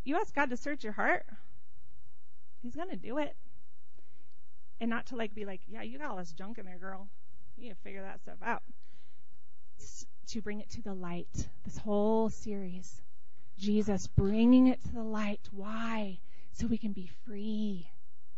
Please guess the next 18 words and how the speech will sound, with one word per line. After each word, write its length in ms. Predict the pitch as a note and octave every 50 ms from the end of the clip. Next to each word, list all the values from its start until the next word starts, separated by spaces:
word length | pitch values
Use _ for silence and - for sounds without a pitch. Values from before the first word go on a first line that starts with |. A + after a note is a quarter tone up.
| - - - - - - - - - - -
So 120 | - A#3 A3
we 120 | G#3 G3
can 160 | - G3 G3+
be 200 | G3+ F#3+ F3+ E3+ - - -
free. 580 | A3 G3 G3 G#3 G#3 G3+ G3+ F#3+ F3 E3+ E3+ - - - - - - - - - - - - - - - - - - - - - - - - - - - - - - - - - - - - - - - - - - - - - - - - - - - - - - - - - - - - - - - - - - - - - - - - - - - - - -
So 420 | - - - C4+ C4 B3+ B3 - - - - - - - - - - - -
a 80 | A3+ A#3
lot 200 | B3 C4+ D#4+ F4+
of 80 | E4+
times 400 | - - - A3+ G#3+ G#3+ A3 -
our 180 | - G#3 G3+ F#3+
fear 560 | G3 - - D4+ D4 C4 F#3 F#3 G#3 C4 - - - - - - - - - -
is 260 | A3+ A3 G#3+ G#3 - - -
directly 440 | - - A3 A3+ C#4 D4+ - C4 B3+
connected 380 | - - A#3+ A3 G#3+ - A3+ G#3
to 120 | - A3+ G3
a 60 | F#3+
wound. 400 | F3+ F#3 F3 E3+ E3 - -